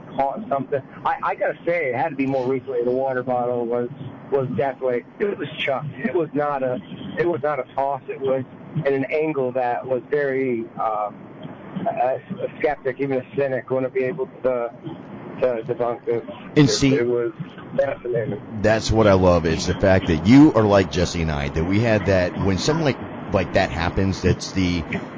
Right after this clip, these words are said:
Speaker 2: you just can't deny it. There's no definitive, like, you know, "Oh, that's gravity." Gravity doesn't work sideways,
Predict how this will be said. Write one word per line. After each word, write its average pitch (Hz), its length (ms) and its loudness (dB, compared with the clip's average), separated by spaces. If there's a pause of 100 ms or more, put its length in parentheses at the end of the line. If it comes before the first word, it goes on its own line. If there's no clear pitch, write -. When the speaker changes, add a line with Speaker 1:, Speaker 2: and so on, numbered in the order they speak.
Speaker 2:
you 101 160 6
just 139 320 2
can't 143 220 4
deny 95 320 4
it. 90 220 4
There's 90 280 0
no 131 300 4
definitive, 107 840 0
like, 90 300 0
you 98 80 2
know, 85 240 2 (240)
"Oh, 135 160 8
that's 131 300 2
gravity." 98 400 2
Gravity 160 440 2
doesn't 127 280 6
work 98 180 2
sideways, 71 720 0